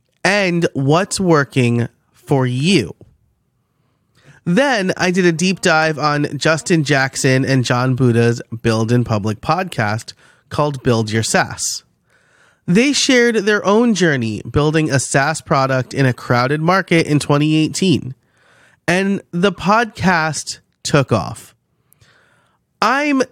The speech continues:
definitely focusing on long-form content more. But when I'm stuck,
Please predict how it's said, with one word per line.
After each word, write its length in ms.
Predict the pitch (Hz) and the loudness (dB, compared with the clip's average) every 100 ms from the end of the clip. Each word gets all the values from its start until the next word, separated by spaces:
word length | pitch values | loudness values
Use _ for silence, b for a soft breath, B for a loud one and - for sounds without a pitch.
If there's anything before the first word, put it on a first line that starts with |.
| 170 | -2
definitely 760 | 202 180 185 180 156 160 151 | 0 0 2 2 4 2 2
focusing 720 | 139 - 151 156 139 151 143 | 0 0 0 0 0 2 2
on 300 | 139 147 143 | 2 0 2
long-form 580 | 135 135 139 - 135 135 | 2 0 -2 -2 0 0
content 640 | - 135 139 127 123 113 - | -2 0 0 0 -2 -2 -6
more. 320 | 98 - - _ _ _ b b b b | -10 -10 -16 _ _ _ b b b b
But 180 | 202 175 | -2 2
when 200 | 220 240 | 2 2
I'm 180 | 233 214 | 0 -2
stuck, 680 | - - 233 170 - - | -4 0 0 0 -6 -20